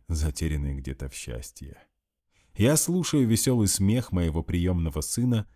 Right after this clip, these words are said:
смотрю на ангела, носящего под сердцем наши продолжения, и понимаю, что не жил,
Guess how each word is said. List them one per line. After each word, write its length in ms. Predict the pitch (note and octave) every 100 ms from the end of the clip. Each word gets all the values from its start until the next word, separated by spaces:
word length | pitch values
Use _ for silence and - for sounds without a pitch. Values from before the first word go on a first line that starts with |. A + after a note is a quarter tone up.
| _ _
смотрю 380 | - A#2 A#2 F#3
на 160 | D#3 -
ангела, 440 | D#3 D#3+ C3+ B2
носящего 580 | A2+ G#2+ A#2 A2 G#2+ G2
под 240 | G2+ F#2
сердцем 420 | - G#2 G#2 G2 F#2
наши 300 | F#2+ F2+ F2+
продолжения, 960 | F#2+ F2+ E2+ E2 G2+ B2+ A#2+ A#2 G#2 - _
и 140 | -
понимаю, 640 | F2+ F#2 F2 E2+ F#2+ G2+ E2
что 260 | - F2+
не 240 | E2 D#2 D2+
жил, 480 | D2 F2 G#2 G#2